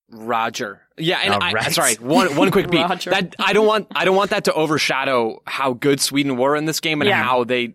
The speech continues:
Speaker 1: sort of dismantled the U S. But the U S are just good enough to the point where they don't have to nail their tactical game plan to win games. I'd like them to.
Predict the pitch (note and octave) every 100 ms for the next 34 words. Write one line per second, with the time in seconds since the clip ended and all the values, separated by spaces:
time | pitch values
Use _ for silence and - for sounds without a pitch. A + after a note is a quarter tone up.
0 | - D3+ A#2+ A#2+ C#3 B2 B2 C3+ C3+ B2+
1 | B2+ A#2+ C3+ E3 - - - - D3+ D#3
2 | E3+ F3 D#3+ C#3+ D3 B2+ A2+ G#2+ C#3+ D#3
3 | D#3+ F3+ - - C3 - C3+ B2 B2 B2+
4 | A#2 - B2+ - B2 A#2 A#2+ A#2 A2+ A2
5 | A2 G#2+ G#2+ A2 A2 A2+ A#2 A2 G#2+ A#2
6 | A#2 B2 C#3 B2 A2+ E3+ - G3+ A#3 B3